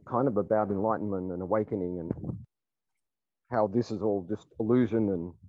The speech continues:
really, you know, you all just need to kind of wake up. So I'm just prompted quickly, gently to kind of speak on that, not knocking anybody, not putting anybody down, not,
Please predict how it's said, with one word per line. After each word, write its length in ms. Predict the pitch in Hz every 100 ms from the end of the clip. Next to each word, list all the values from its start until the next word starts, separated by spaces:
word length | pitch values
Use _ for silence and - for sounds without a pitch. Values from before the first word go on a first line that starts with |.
| _ _ _ _ _ _ -
really, 240 | 131 123
you 160 | 110 107
know, 280 | 95 98 101
you 120 | 117
all 180 | 110 107
just 240 | 107 107 107
need 140 | 95
to 60 | 101
kind 220 | - 98
of 60 | 87
wake 280 | 98 92
up. 200 | 98 - _ _ _ _ _ _ _ _ _ _ _ _ _ _ _ _ _ _ _ _ _ _
So 120 | -
I'm 100 | 135
just 180 | 151 147
prompted 340 | 151 131 120 - - - _ _ -
quickly, 400 | 131 - 113 113 82 107
gently 300 | 113 110 95
to 320 | _ _ 123
kind 140 | 110
of 80 | 95
speak 300 | - 120 -
on 120 | 98
that, 160 | 113 -
not 200 | 131 117
knocking 400 | 127 120 127 120
anybody, 420 | 127 107 127 123
not 180 | 110 - -
putting 220 | 135 117
anybody 400 | 117 107 107 104
down, 400 | 98 127 117 117
not, 140 | 113